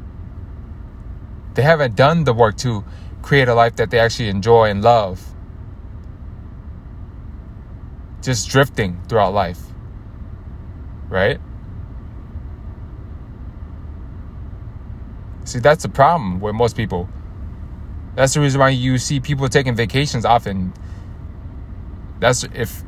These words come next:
uh, that's the reason why you'll, you'll see your coworkers, if you're still working at a, at a regular, you know, nine to five, that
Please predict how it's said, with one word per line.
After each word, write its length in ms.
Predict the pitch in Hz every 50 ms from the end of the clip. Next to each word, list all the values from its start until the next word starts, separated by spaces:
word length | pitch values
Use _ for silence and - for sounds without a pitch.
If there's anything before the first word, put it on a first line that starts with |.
| -
uh, 300 | - 110 110 110 107 107
that's 200 | 110 127 131 127
the 60 | - 135
reason 240 | 135 131 123 131
why 80 | 127 120
you'll, 440 | 117 113 113 127 131 123 120 120 120
you'll 200 | 117 123 123 120
see 160 | - - 139
your 140 | 123 120 107
coworkers, 580 | - 147 143 135 139 - 143 143 139 139 123
if 120 | 123 113 107
you're 100 | 117 104
still 200 | - - 135 123
working 220 | 120 123 127 127
at 320 | 120 113 110 107 - - -
a, 20 |
at 220 | 110 104 107 104
a 100 | 107 101
regular, 460 | 98 110 123 120 117 123 117 113 107 -
you 160 | - 110 104
know, 120 | 107 104
nine 200 | 107 113 113 113
to 60 | 107
five, 380 | - 120 113 113 113 117 135 - - - - - - - - - - - - - - - - - - - - - - - - - - - - - - - - - - -
that 320 | 104 113 107 101 95 -